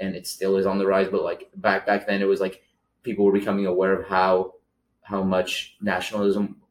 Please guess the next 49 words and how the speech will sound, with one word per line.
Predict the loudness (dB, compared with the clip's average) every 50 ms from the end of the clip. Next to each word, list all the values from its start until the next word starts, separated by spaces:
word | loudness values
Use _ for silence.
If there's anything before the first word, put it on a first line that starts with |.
| _ -8
was | -6 -6 -6 -10 -16
gaining | -8 -4 -2 -2 -2 -2 -6
a | -8
stronghold. | -8 -6 -4 -4 -2 0 2 2 2 2 0 -4 -10 -18 _ _ _ _ _ _ _
So | 2 4 6
I | 6
wanted | 8 6 4 4 2
to | 2
move | 0 4 6
back | 6 6 6 4
here. | 0 2 6 8 8 10 10 8 6 4 0 -2
I | -2 2
thought | 4 4 4 4
this | 2 0 -2
was | -2 -2 -4 -6 -10
the | -10 -8 -6 -2
greatest | 0 2 2 2 2 0 -2 -8 -14 -16 _ _
place. | 0 0 0 2 2
I, | 0
it's | 0 0 -4 -8 -4
not, | 0 2 4 4 4 4
not | 4 4
only | 4 4 2
is | 2 2
it | 0
my | 0 -2 -4
home, | -2 0 0 0 0 0 -2 -4 -6 -8 _ _ _
San | -12 -8 -4 0
Diego, | 2 2 4 4 6 6 6 4 4 0 -6 -16 -8 -2
where | -2 -2
I | 0
grew | 4 6 8
up, | 8 8 8 6 2 -4 -18 _ _ -8
in | -4 0
Mexico, | 0 0 0 0 2 6 8 8 8 8
but | 6 2 2 0 -6 -14 _ _ _
I | -4
thought | 0 2 4
it | 4
was | 4 4
a | 4
nice | 4 4 2 2 2
opportunity | 0 -2 -2 -4 -4 -2 0 0 2 2 0 0
to | 2 0 0 0 -2 -8 -18 _ _ _
both | -10 -2 2 4 4 4 4 0
be | 2 4 6
at | 6 4 4
home | 2 2 4 4 4 2 0 -2
and | -2 -2 -2 0 -2 -2